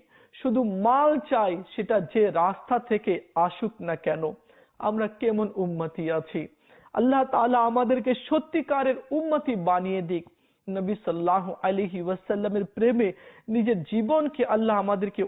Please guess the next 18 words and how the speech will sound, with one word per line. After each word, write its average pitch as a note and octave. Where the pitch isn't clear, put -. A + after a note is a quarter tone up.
অতিবাহিত G#3+
করার E3+
তৌফিক E3
দান D#3
করুক। D3+
হযরতে C4
খুবাইব B3+
বিন A#3
আদি G#3
আনসারী A3
রাদিয়াল্লাহু A3
তাআলা G3+
আনহু G3+
এবং C#4
হযরত B3
যায়েদ C4+
বিন B3
দাসনা A#3